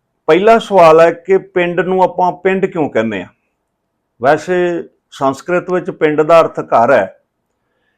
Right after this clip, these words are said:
ਗੁਰਬਾਣੀ ਵਿੱਚ "ਜੀਓ ਪਿੰਡ ਸਭ ਤੇਰੀ ਰਾਸ", ਉੱਥੇ ਪਿੰਡ ਦਾ ਅਰਥ ਸਰੀਰ ਹੈ। ਵਿਦਵਾਨਾਂ ਨੇ ਵੀ ਲਿਖਿਆ ਕਿ ਜਿੱਥੇ ਬਹੁਤ ਸਾਰੇ ਸਰੀਰ ਇਕੱਠੇ ਹੋਏ, ਉਹਨੂੰ ਵੀ ਆਪਾਂ ਪਿੰਡ ਕਿਹਾ।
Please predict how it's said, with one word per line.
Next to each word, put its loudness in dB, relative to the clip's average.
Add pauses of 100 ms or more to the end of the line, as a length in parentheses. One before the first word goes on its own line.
(140)
ਗੁਰਬਾਣੀ 0
ਵਿੱਚ -2
"ਜੀਓ -4
ਪਿੰਡ -2
ਸਭ -4
ਤੇਰੀ -6
ਰਾਸ", 4 (540)
ਉੱਥੇ -2
ਪਿੰਡ -4
ਦਾ 2
ਅਰਥ -8
ਸਰੀਰ -8
ਹੈ। -16 (1040)
ਵਿਦਵਾਨਾਂ 2
ਨੇ 4
ਵੀ -2
ਲਿਖਿਆ -2
ਕਿ -8
ਜਿੱਥੇ -4
ਬਹੁਤ 4
ਸਾਰੇ 0
ਸਰੀਰ -6
ਇਕੱਠੇ -8
ਹੋਏ, -6 (580)
ਉਹਨੂੰ 2
ਵੀ -2
ਆਪਾਂ -4
ਪਿੰਡ -8
ਕਿਹਾ। -16